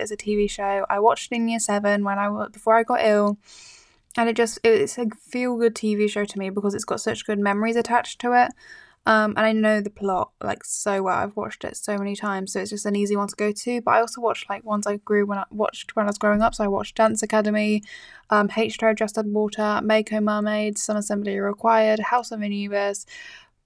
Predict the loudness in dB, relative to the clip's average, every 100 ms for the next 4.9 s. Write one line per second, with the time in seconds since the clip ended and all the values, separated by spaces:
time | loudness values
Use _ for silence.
0 | _ -12 2 4 6 4 2 2 2 2
1 | 0 0 -2 0 -2 -4 -4 -2 -2 -2
2 | -2 -2 -2 -6 -6 0 2 2 0 -6
3 | -6 -4 0 0 0 -2 -2 0 -2 0
4 | 0 2 2 0 -2 -2 0 0 -2